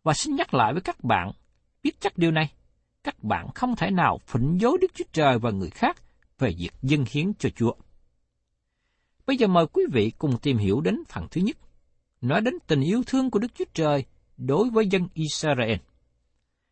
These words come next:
Trong Malachi, đoạn một, câu một. Gánh nặng lời của Đức Sô Va cho dân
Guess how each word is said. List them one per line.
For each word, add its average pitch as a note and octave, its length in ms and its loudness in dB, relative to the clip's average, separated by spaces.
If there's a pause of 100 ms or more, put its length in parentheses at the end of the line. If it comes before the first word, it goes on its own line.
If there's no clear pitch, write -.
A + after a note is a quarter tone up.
(340)
Trong A3+ 180 0
Malachi, B3+ 540 0 (380)
đoạn G#2 320 -4
một, D#2 180 -4 (420)
câu G#3 120 2
một. G#2 180 0 (1300)
Gánh C4+ 140 -2 (100)
nặng D3 300 2
lời F3 340 4
của A3 100 -4
Đức D#4 140 -4
Sô C4 260 2
Va A#3+ 260 2 (280)
cho G#3+ 120 -2
dân A3+ 200 -2